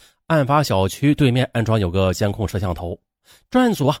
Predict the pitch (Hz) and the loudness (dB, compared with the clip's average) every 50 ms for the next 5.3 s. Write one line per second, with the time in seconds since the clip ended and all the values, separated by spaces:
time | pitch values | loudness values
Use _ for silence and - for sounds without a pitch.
0 | _ _ - 240 240 226 190 208 196 185 208 240 208 - 214 180 - - 190 202 | _ _ -2 0 0 2 2 2 2 2 2 0 0 2 0 -4 -2 -2 0 2
1 | 208 185 135 - - 170 156 - - 160 156 135 156 156 - - - 113 113 151 | 2 2 0 -2 0 0 0 0 0 -2 -2 0 2 0 0 -2 -6 -4 0 0
2 | 143 123 117 113 110 - - 185 170 - - 202 175 - 127 98 92 92 - - | 0 2 2 0 0 0 0 -2 -2 0 0 -2 -2 0 0 -2 -2 -2 -2 -4
3 | 202 - 127 101 101 104 98 87 85 87 98 - - 233 214 127 120 135 - _ | -2 -2 -2 -2 -2 -2 -2 -2 -4 -8 -10 -6 2 2 4 4 4 2 0 _
4 | - 120 113 - 117 92 98 101 110 - - 92 87 101 - - 98 95 - 110 | -4 -4 -2 -2 -2 -4 -2 -4 -4 -4 -4 -6 -6 -6 -6 -4 -6 -2 0 0
5 | 95 85 - 85 87 | -2 -2 -4 -8 -10